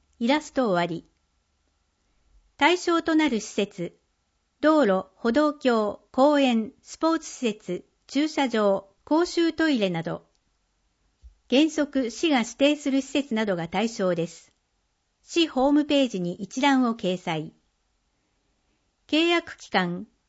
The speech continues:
原則五年から十年、施設ごとに異なる。応募資格、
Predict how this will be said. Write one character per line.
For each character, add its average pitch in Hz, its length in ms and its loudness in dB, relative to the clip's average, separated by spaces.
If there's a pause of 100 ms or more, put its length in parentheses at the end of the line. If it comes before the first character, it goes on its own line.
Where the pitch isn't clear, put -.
(100)
原 302 220 4
則 269 360 -2
五 196 140 0
年 294 240 4
か 269 120 -2
ら 254 120 2
十 254 260 0
年、 165 340 -6 (480)
施 - 140 -20
設 330 240 -2
ご 330 120 2
と 233 100 0
に 175 160 -4
異 196 220 -2
な 190 120 -2
る。 - 160 -12 (960)
応 302 180 4
募 330 140 0
資 - 120 -12
格、 220 440 -8